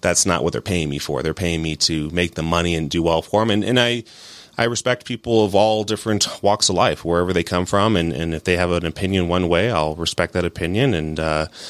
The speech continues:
you know, at the end of the day, my, they're, they're the boss. So I, I'm, I'm there to work for them and help them be successful. So it's, it, but it is challenging for sure, especially in the political environment, because, um,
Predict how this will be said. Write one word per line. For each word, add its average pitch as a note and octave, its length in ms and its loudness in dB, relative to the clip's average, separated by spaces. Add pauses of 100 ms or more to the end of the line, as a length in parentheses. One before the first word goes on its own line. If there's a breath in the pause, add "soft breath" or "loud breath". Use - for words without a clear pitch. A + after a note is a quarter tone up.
(200 loud breath)
you F2+ 80 -4
know, - 20 2
at E2 80 -2
the F2 80 2
end F2 80 2
of E2 60 0
the E2 60 -2
day, F2+ 260 2
my, D#2+ 260 -2
they're, F2 160 0
they're A#2 220 0
the A2+ 100 -2
boss. G2 480 -2
So E2+ 380 2
I, F2 280 -2
I'm, F2+ 160 -2
I'm F#2+ 140 -2
there F#2+ 160 2
to E2+ 100 0
work F2+ 200 -2
for - 100 -14
them F2 220 0
and E2 80 -4
help F2 240 -2
them E2 300 -2 (220 loud breath)
be F#2+ 120 -2
successful. D#2+ 640 0
So E2 260 -2
it's, F2+ 160 -4
it, C#3 160 2
but E3 100 2
it F3+ 40 0
is E3 100 0
challenging F2+ 400 -2
for F#2+ 140 -8
sure, F#2 180 0
especially G#2+ 360 0
in F#2+ 100 -2
the - 40 -18
political F#2+ 400 -2
environment, F2+ 520 -2
because, F2 480 -2 (580 loud breath)
um, E2 460 -2